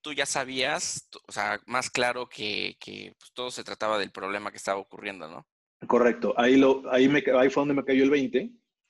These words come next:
Speaker 2: y dije, pues, obviamente, yo ganaba veinte mil libras al mes, al, al año, perdón.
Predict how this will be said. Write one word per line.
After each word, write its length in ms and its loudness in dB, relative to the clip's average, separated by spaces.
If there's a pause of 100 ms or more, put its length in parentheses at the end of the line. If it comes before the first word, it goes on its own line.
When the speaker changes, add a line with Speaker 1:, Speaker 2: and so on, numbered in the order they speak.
(680)
Speaker 2:
y 80 0
dije, 200 2
pues, 220 -2
obviamente, 420 2
yo 100 4
ganaba 260 6
veinte 260 2
mil 140 2
libras 300 6
al 80 0
mes, 360 -4
al, 160 0
al 220 2
año, 240 0
perdón. 360 -6